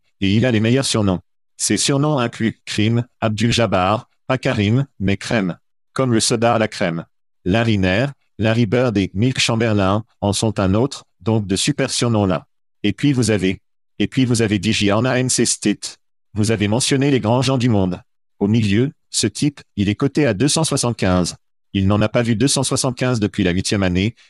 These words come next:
je ne sais pas d'où ils tiennent ça, mais ce mec a de la personnalité, il est amusant. N C State est un outsider. Purdue est dedans. Purdue est comme un All-American et une bande de rats de gym de l'Indiana,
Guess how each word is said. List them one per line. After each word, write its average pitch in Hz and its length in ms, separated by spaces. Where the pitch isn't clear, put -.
je 101 140
ne 113 60
sais - 120
pas 117 160
d'où 104 120
ils 104 120
tiennent 95 200
ça, 90 240
mais 95 100
ce 110 160
mec 123 180
a 107 80
de 101 60
la 98 80
personnalité, 98 760
il 104 100
est 117 140
amusant. 104 400
N 104 160
C 123 200
State 131 360
est 104 100
un 107 140
outsider. 95 500
Purdue 147 320
est 131 60
dedans. 101 340
Purdue 139 280
est 135 100
comme 104 180
un 101 120
All-American 104 680
et 95 120
une 95 140
bande 107 180
de 104 80
rats 104 140
de 92 80
gym 98 260
de 87 80
l'Indiana, 92 580